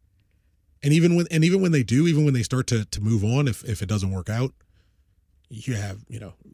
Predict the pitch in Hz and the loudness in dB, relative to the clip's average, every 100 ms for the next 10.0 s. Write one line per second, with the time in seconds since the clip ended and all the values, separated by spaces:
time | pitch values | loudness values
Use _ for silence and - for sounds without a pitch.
0 | _ - 120 117 87 - 120 113 98 104 | _ -20 -18 -16 -18 -12 -10 -6 -6 -6
1 | 95 90 - - - 107 101 98 95 82 | -6 -10 -14 -14 -10 -6 -6 -6 -8 -12
2 | - 104 95 110 113 - _ _ _ 120 | -12 -10 -10 -10 -16 -20 _ _ _ -8
3 | 101 95 113 - - 107 117 117 101 113 | -6 -6 -10 -16 -16 -16 -14 -12 -8 -8
4 | 101 104 - 110 92 87 107 98 101 98 | -8 -8 -8 -6 -8 -8 -8 -6 -6 -6
5 | 87 - 110 110 _ _ - 120 - 120 | -10 -16 -20 -20 _ _ -8 -6 -4 -2
6 | 123 117 98 - _ _ _ _ _ _ | -2 -4 -8 -16 _ _ _ _ _ _
7 | _ - - 131 - 131 123 104 110 - | _ -16 -8 -8 -6 -4 -4 -4 -8 -8
8 | 127 117 95 98 104 - - _ _ _ | -4 -4 -4 -8 -14 -18 -20 _ _ _
9 | _ _ _ _ _ _ - 160 110 | _ _ _ _ _ _ -6 -4 -4